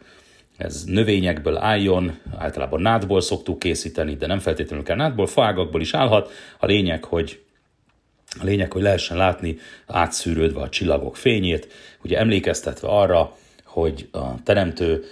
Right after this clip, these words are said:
a zsidó népet, amikor kivon-, ki, ö, ö, hozta Egyiptomból, akkor a sivatagban, sátrakban lakatta. És a másik dolog, amire emlékeztet bennünket az ünnepi sátor, az pedig az a tény,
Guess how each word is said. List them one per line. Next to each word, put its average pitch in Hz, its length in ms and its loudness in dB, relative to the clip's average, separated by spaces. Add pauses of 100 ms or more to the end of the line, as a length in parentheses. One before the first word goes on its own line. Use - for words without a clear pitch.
(180)
a 80 80 -4
zsidó 117 280 4
népet, 101 300 2
amikor 85 220 -2
kivon-, 95 320 0
ki, 90 560 -2
ö, - 40 -12
ö, 82 320 -4
hozta 82 320 -2
Egyiptomból, 95 520 2
akkor 76 200 -4
a 71 40 -6
sivatagban, 82 500 0
sátrakban 82 600 2
lakatta. - 520 -4 (500)
És - 120 -8
a 95 40 -2
másik 127 320 2
dolog, 104 180 2
amire 90 220 4
emlékeztet 90 520 0
bennünket 85 400 0
az 80 100 -4
ünnepi 82 280 -2
sátor, 165 360 0
az 117 120 0
pedig 135 200 2
az 139 100 6
a 123 100 -2
tény, 131 420 2